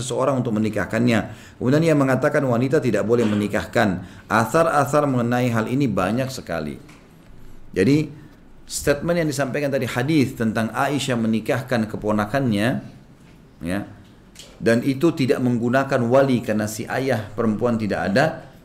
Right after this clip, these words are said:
ini adalah dianggap mauquf, hanya sampai kepada statement sahabat.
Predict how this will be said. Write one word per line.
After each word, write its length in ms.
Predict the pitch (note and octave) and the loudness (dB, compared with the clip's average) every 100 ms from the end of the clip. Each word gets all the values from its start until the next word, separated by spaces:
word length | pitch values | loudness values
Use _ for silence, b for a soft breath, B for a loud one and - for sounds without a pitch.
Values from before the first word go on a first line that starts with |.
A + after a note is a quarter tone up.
| - - | -12 -6
ini 240 | C#3+ D#3+ | -2 0
adalah 240 | B2 C3 | 2 2
dianggap 560 | D3 A#2+ A#2 C3+ D3+ B2 | 2 0 0 2 0 0
mauquf, 640 | A#2+ B2 - C#3 - - | 0 2 4 4 2 -6
hanya 240 | F#2+ G#2 G#2 | -4 -2 0
sampai 320 | B2 B2 B2+ | -2 0 -2
kepada 320 | A2 A2+ B2 | -2 -2 -2
statement 480 | - G#2 - A#2+ A#2+ | -2 -4 -2 -4 -4
sahabat. 480 | F#2+ G2+ F#2 F2 | -2 -2 0 -4